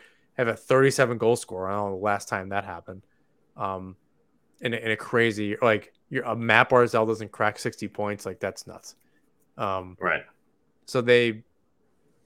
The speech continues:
Speaker 1: they have some work to do. Um, but like we said, I think we, we know, we both think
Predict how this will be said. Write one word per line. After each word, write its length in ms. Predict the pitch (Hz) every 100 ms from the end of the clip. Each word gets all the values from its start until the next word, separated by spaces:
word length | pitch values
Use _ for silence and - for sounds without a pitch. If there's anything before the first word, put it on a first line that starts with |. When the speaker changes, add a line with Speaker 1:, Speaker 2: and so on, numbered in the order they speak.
| _ _ _
Speaker 1:
they 100 | 131
have 100 | 131
some 140 | - 110
work 180 | 98 -
to 60 |
do. 220 | 95 92 - _ _ _ -
Um, 340 | 101 95 92 98 _ _ _ _ _ _ _ _ _
but 160 | 113 113
like 140 | 120
we 60 | 120
said, 160 | 143 113
I 60 |
think 200 | 107 110
we, 180 | 110 113
we 120 | 123
know, 260 | 107 98 95 _ _
we 100 | 120
both 300 | 101 104 101
think 240 | - 107